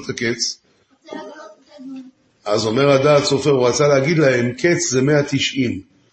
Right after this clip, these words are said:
רצה להגיד להם, לא, זה רק, אה, פחות מאה תשעים שנה ממה שדובר. הארבע מאות שנה זה יהיה רק מאתיים ועשר.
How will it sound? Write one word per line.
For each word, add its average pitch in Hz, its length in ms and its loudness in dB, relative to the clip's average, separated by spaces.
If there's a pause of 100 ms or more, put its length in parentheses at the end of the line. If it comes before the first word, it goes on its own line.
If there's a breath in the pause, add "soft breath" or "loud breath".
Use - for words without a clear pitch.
(180)
רצה 139 120 -4
להגיד 180 200 2
להם, 170 200 2
לא, 190 240 2
זה 131 100 2
רק, 160 220 0
אה, 160 40 0 (200)
פחות 160 320 0
מאה 196 180 6
תשעים 175 260 -2
שנה 175 220 2
ממה 170 200 2
שדובר. 147 460 2 (720)
הארבע 131 460 2
מאות 208 200 4
שנה 220 220 4
זה 185 100 0
יהיה 185 120 2
רק 170 60 2
מאתיים 180 400 2
ועשר. 170 340 2